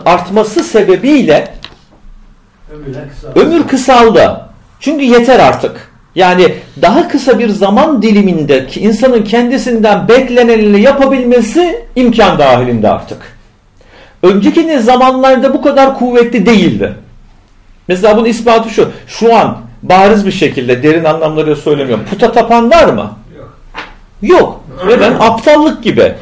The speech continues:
Speaker 1: Hani daha gizli putlara ilah olarak edinme var. O ayrı, o devam ediyor. Fıtrattaki yanlışlık zaten. İnsanların yanlışa yönlenmesi daha doğrusu. Ama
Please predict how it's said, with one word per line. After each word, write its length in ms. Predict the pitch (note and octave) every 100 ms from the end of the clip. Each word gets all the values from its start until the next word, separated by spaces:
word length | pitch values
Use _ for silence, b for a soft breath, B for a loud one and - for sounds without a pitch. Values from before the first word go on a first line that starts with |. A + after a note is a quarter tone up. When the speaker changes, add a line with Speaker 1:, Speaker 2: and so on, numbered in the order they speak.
| -
Speaker 1:
Hani 400 | G#3 A#3 E3+ -
daha 160 | G#3 D4+
gizli 420 | A#3 A#3 G#3 A3+
putlara 460 | - G#3 F#3 F3+ F3
ilah 320 | F3+ E3+ E3
olarak 320 | D3 C#3 C3+
edinme 320 | C#3 C3 B2+
var. 120 | A#2+
O 160 | A#2 C3+
ayrı, 200 | C#3 B2+
o 120 | C3+
devam 300 | C#3+ C#3 C3+
ediyor. 200 | G#2+ -
Fıtrattaki 680 | - D3 D#3 C3+ - D#3 D#3
yanlışlık 500 | C3+ C3 C3 - A2+
zaten. 460 | A#2 G2 F#2+ G2 G2+ -
İnsanların 600 | A#2+ A#2+ C3+ C3+ C#3 D3
yanlışa 360 | C3 B2+ A#2+ B2+
yönlenmesi 580 | A2+ G#2+ G2 F#2+ F2+
daha 200 | G2+ F#2+
doğrusu. 420 | F#2 F2+ - A2 B B B
Ama 320 | - D4+ B3+